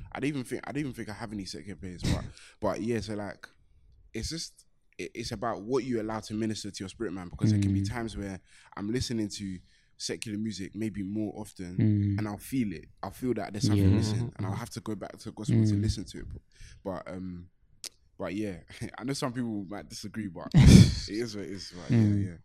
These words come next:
Speaker 1: yeah.
Speaker 3: Mm.
Speaker 2: Yeah, like, um, I feel like both of you kinda, kinda touched on this, but
Speaker 1: Mm.
Speaker 2: so for people who are trying to step away from secular music, quote unquote,
Speaker 3: Mm.
Speaker 1: Mm.
Speaker 2: but, and trying to step more into, like, listening to gospel,
Speaker 3: Gospel.
Speaker 2: how would you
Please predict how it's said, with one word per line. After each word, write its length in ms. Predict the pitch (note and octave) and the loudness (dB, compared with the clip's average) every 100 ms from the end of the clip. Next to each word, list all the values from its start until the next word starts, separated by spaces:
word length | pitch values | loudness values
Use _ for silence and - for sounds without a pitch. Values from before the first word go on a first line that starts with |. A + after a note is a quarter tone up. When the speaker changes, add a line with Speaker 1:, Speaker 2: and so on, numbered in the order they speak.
| - - - | -18 -14 -8
Speaker 1:
yeah. 60 | |
Speaker 3:
Mm. 260 | E2+ D#2+ D#2 - | -6 -6 -8 -10
Speaker 2:
Yeah, 220 | - A#2+ A2 G#2 | -8 -8 -10 -12
like, 80 | - - - - _ - - - - _ - | -16 -20 -20 -20 _ -20 -20 -18 -20 _ -12
um, 340 | A#2+ A#2 A#2 - - | -2 0 -2 -6 -14
I 60 | - | -4
feel 140 | D3 | 0
like 100 | C#3 B2 | 2 4
both 200 | B2+ C3 | 4 4
of 60 | |
you 100 | A#2+ | -2
kinda, 300 | - A#2+ G#2+ - | 0 -2 -2 -4
kinda 180 | - B2+ | 2 2
touched 240 | A#2+ B2+ - | 2 -2 2
on 80 | B2 | 2
this, 240 | C#3+ - | 2 -2
but 240 | - F#2+ - _ | 0 0 0 _
Speaker 1:
Mm. 180 | E2 D2+ _ _ | -14 -14 _ _
Speaker 2:
so 240 | - A#2 | 4 6
for 120 | G#2+ - | 6 8
people 340 | C#3 - C3 | 8 10 6
who 340 | A2 A#2+ A#2+ A#2 | 8 8 8 4
are 80 | A2 | 0
trying 480 | - C3 A#2+ B2 A#2+ | 4 6 6 4 2
to 400 | - A2+ A2+ G#2+ _ _ _ _ | 4 4 4 0 _ _ _ _
step 240 | - B2+ | 4 6
away 220 | A2 A2+ A2 | 8 8 6
from 360 | G#2+ G2+ G2+ - - | 2 0 -2 -8 -18
secular 480 | - - G#2+ - G#2+ | -12 -2 -2 0 0
music, 260 | G#2+ G2+ G2 | 2 0 -2
quote 160 | G#2+ | -2
unquote, 240 | G2 G#2+ G2+ | -2 -2 -2
Speaker 3:
Mm. 80 | F#2 - - _ | -4 -10 -18 _
Speaker 1:
Mm. 140 | F2+ E2 | -10 0
Speaker 2:
but, 120 | D#2+ | 4
and 100 | A#2 | 6
trying 120 | A#2+ | 6
to 40 | A2 | 4
step 160 | A#2+ | 2
more 180 | A#2+ A#2 | 4 6
into, 180 | A2+ - | 4 4
like, 300 | G#2 G2+ - B2+ | 0 0 0 0
listening 200 | A2 - | 0 -4
to 100 | A2 | 0
gospel, 260 | A2 F#2+ | 0 0
Speaker 3:
Gospel. 100 | G2+ A2+ | 0 2
Speaker 2:
how 100 | A2+ | 2
would 120 | A2 | 2
you 200 | A2 G#2 | 0 -2